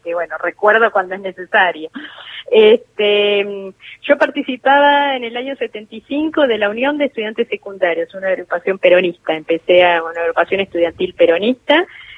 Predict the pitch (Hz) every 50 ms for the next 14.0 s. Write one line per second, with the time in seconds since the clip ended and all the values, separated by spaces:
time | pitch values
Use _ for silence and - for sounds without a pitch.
0 | _ - - - 226 220 214 208 214 _ - - 202 202 196 190 190 185 185 175
1 | 170 - 226 - - 269 262 - - 254 247 247 254 269 269 262 - - 285 285
2 | 294 285 269 - - - 190 190 190 202 - 202 196 202 - 254 254 262 254 247
3 | 240 226 214 - 214 208 - 208 208 208 - 220 220 - 277 294 320 302 - 311
4 | - - 208 202 - - 196 196 202 220 233 226 _ - 226 208 196 190 185 -
5 | 190 190 - 196 190 - 196 190 - 190 190 185 - - 214 214 214 214 214 208
6 | 202 196 185 180 185 214 254 269 277 233 214 202 190 - 185 180 170 - - 165
7 | - - 190 190 185 - 208 214 214 202 190 - 185 175 180 - 233 202 202 196
8 | 196 196 - 190 185 185 - 190 185 _ - 190 196 196 208 220 233 240 247 254
9 | - _ - - - - - - - - - - 208 220 233 240 240 233 247 240
10 | 233 - 214 208 - - - 202 214 233 240 240 240 226 220 208 220 226 240 247
11 | 240 240 240 247 233 247 233 226 220 208 - - 220 - 226 - - 277 285 277
12 | 320 302 - - 196 190 185 - 202 208 214 214 226 214 - 202 190 - 190 190
13 | 185 202 208 - 247 262 254 - 156 - 196 190 - - 180 180 185 185 185